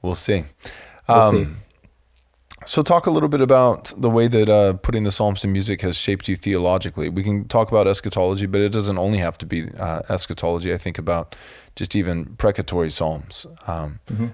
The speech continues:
Speaker 1: you know, have you, have you gotten to any of those particular Psalms, like, uh, you know, uh, in terms of, you know, breaking the teeth of the wicked, uh, pulling out their fangs like young lions? Uh, have you gotten to some of those?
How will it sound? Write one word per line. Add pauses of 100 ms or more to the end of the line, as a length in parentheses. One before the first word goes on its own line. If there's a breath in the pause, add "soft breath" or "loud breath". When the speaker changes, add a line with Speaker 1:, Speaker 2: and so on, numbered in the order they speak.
(120)
Speaker 1:
you
know,
have
you,
have
you
gotten
to
any
of
those
particular
Psalms,
like,
uh, (580 soft breath)
you
know,
uh,
in
terms
of,
you
know,
breaking
the
teeth (220)
of
the
wicked, (220)
uh, (100)
pulling
out
their
fangs
like
young
lions?
Uh, (440 soft breath)
have
you
gotten
to
some
of
those?